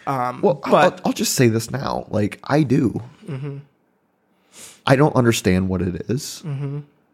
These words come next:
Speaker 2: I don't even necessarily, like, I don't know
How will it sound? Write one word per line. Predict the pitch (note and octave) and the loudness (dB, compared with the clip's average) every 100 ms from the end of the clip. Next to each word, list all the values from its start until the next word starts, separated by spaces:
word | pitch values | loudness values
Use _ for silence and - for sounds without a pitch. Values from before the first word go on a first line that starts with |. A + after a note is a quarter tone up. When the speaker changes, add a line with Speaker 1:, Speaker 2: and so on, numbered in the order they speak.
| - | -2
Speaker 2:
I | A#2 A2 | 2 6
don't | A#2 G#2+ - | 6 4 -2
even | A2+ A2 G2+ G2+ G2 G2+ G2+ F#2+ _ _ _ _ _ _ | 0 2 2 2 0 -4 -6 -8 _ _ _ _ _ _
necessarily, | G#2 G#2+ A2 G#2 - G#2+ G2 F#2 F#2+ F#2 F#2 - | -2 0 0 -2 2 4 4 2 0 -2 -4 -2
like, | F#2+ F2+ F#2+ - _ _ _ _ _ _ _ _ _ _ _ _ _ _ _ _ _ _ _ - - - | 0 0 -2 -10 _ _ _ _ _ _ _ _ _ _ _ _ _ _ _ _ _ _ _ -16 -16 0
I | A2+ | 2
don't | G2+ F2+ | 4 2
know | G#2 G#2+ G2+ G2 F#2+ F#2+ F#2 F#2 | 2 2 4 4 4 2 2 0